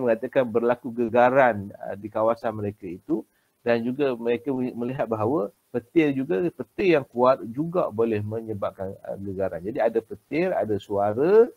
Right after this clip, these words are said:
dan yang ketiganya itu ada unsur-unsur yang berkait dengan, uh, macam elektrik begitu. Uh, jadi ia, sebab itulah para ulama menyebutkan, uh, ataupun mentafsirkan ianya,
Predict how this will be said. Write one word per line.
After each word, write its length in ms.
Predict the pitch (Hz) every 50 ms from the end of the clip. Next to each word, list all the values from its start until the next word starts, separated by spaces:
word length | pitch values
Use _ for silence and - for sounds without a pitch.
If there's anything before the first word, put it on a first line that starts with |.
| _ _ _ _ _ _ _
dan 240 | - 139 139 139 139 _ _ _
yang 160 | 143 123 120
ketiganya 640 | - _ - - 147 151 160 185 180 160 135 135 135
itu 240 | 127 127 123 - 120
ada 480 | 110 123 123 120 127 123 120 117 117 - -
unsur-unsur 1040 | 135 143 147 - - - 147 131 120 - - 120 131 - - - - 139 135 123 120
yang 160 | 120 117 113
berkait 480 | 110 113 113 - - 131 123 127 98
dengan, 320 | 107 113 110 113 110 104 101 - _ _ _ - _ _ _ _ _ _ _ _ _ _ _ _ _ _ _ _ _ _ _ _
uh, 320 | - 110 104 101 98 98 95 98
macam 320 | 104 101 104 110 117 110 113 113
elektrik 480 | - 123 135 135 135 - 170 170 160 -
begitu. 400 | 123 117 117 123 107 110 85 - _ _ _ _ _ _ _ -
Uh, 160 | 80 87 90
jadi 320 | 98 117 139 160 160 165 - -
ia, 160 | 135 143 147
sebab 160 | 127 131 131 123
itulah 320 | 143 - - 156 143 131
para 240 | - - 117 113 113
ulama 320 | 101 104 107 113 131 127
menyebutkan, 560 | 101 107 110 110 117 127 120 - - 123 117 110 113
uh, 160 | 117 - 113
ataupun 400 | 110 110 98 95 - 98 92 101
mentafsirkan 560 | 104 104 - 95 - _ - 143 127 - 113
ianya, 400 | 101 104 110 107 104 123 139 165